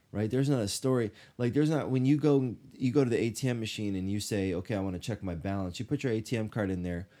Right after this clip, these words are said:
boop, boop, boop, boop. You put your four-digit pin, whatever,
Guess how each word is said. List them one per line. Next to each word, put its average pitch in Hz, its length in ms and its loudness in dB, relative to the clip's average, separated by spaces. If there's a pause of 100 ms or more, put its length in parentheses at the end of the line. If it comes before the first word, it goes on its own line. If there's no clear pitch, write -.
(320)
boop, 135 180 2
boop, 110 180 -2
boop, 95 200 0
boop. 175 300 2
You 101 140 -2
put 117 160 -2
your 101 120 -2
four-digit 98 540 -2
pin, 131 260 0
whatever, 123 500 0